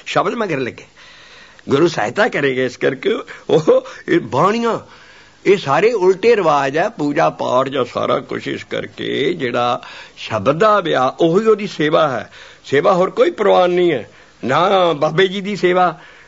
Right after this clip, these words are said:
ਸ਼ਾ-, ਸ਼ਾਮ ਪੈ ਗਈ ਜੀ, ਮੈਂ ਕਰਵਾਉਣਾ ਜੀ, ਤੁਸੀਂ ਜ਼ਰਾ ਮੈਨੂੰ ਵੇਲ ਨਹੀਂ, ਬਾਬਾ ਜੀ ਦੀ ਸੇਵਾ ਕਰ ਦੇਣਾ ਜ਼ਰਾ, ਸੁੱਖ ਆਸਣ। ਨਾ ਸਹੁਰਿਆਂ ਨੇ ਐਸੇ ਬਣਾਏ ਪੁਜਾਰੀਆਂ ਨਾਲ ਸੁੱਖ ਆਸਣ ਪ੍ਰਕਾ-,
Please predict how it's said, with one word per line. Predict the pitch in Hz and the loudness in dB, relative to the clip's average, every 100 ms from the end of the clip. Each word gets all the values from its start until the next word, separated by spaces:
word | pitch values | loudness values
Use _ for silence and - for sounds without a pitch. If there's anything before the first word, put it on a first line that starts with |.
| - _ _ | -20 _ _
ਸ਼ਾ-, | - 120 | -6 -4
ਸ਼ਾਮ | 127 151 180 | -2 -2 0
ਪੈ | 190 185 | 0 2
ਗਈ | 208 | 2
ਜੀ, | 226 | 0
ਮੈਂ | 202 175 202 | 0 0 0
ਕਰਵਾਉਣਾ | 202 202 214 220 - - | 0 2 2 0 -6 -8
ਜੀ, | 226 | -6
ਤੁਸੀਂ | 254 233 233 | -2 -2 0
ਜ਼ਰਾ | 214 208 208 | 0 2 2
ਮੈਨੂੰ | 208 202 | 0 2
ਵੇਲ | 185 202 | 2 2
ਨਹੀਂ, | 220 | 0
ਬਾਬਾ | 202 185 185 | 2 2 2
ਜੀ | 190 | 0
ਦੀ | 196 202 | -2 -6
ਸੇਵਾ | 208 175 185 | -4 -2 0
ਕਰ | 180 151 | 0 -2
ਦੇਣਾ | 147 156 | -2 -2
ਜ਼ਰਾ, | 156 135 139 139 | -4 -6 -8 -10
ਸੁੱਖ | - 151 160 | -2 0 2
ਆਸਣ। | 165 151 170 160 135 104 - - - - - 156 | 0 0 -2 0 -2 -6 -16 -20 -20 -20 -4 2
ਨਾ | 180 202 240 233 | 4 4 2 2
ਸਹੁਰਿਆਂ | 202 220 233 | 0 2 2
ਨੇ | 226 | 2
ਐਸੇ | 220 190 202 | 0 0 0
ਬਣਾਏ | 185 180 190 | 2 0 0
ਪੁਜਾਰੀਆਂ | 190 175 170 170 185 | -2 0 0 2 0
ਨਾਲ | 202 247 | 0 -2
ਸੁੱਖ | - 190 156 | -2 -4 0
ਆਸਣ | 180 160 175 | -2 -2 -4
ਪ੍ਰਕਾ-, | 160 156 - | -4 -6 -8